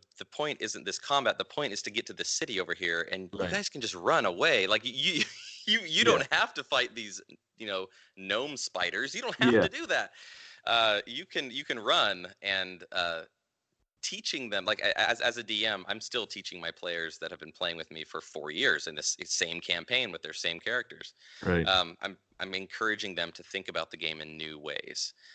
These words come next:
Speaker 1: uh,
Speaker 2: Yeah.
Speaker 1: and that's really important.
Speaker 2: The, um, the most important thing, um,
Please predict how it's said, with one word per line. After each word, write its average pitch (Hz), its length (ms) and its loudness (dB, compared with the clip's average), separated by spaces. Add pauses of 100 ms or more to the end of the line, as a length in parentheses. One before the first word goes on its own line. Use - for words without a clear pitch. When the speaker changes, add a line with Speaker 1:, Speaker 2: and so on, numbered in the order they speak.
(200)
Speaker 1:
uh, 78 200 4
Speaker 2:
Yeah. - 80 -4
Speaker 1:
and 87 100 -4
that's - 360 -2 (120)
really 117 280 0
important. 78 480 -6 (640)
Speaker 2:
The, 110 200 10
um, 90 400 6 (220)
the 120 80 6
most 127 380 8
important 107 520 4
thing, 87 380 0 (100)
um, 80 720 0